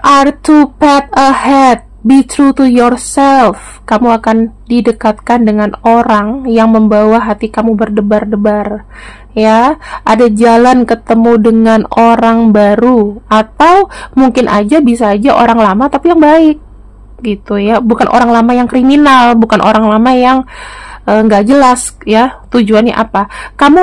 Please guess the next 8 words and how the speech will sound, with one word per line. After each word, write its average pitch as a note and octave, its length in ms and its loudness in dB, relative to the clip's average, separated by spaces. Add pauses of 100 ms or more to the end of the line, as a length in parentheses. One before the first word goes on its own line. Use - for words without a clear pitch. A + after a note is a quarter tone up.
(140)
akan D4+ 240 0
dibukakan A#3 640 0
jalan G#3 480 0
ketemu G#3+ 400 -4
sama G3+ 240 -2
orang G3+ 240 -2
ini. G3 240 -6 (2000)
Oke. B3+ 560 0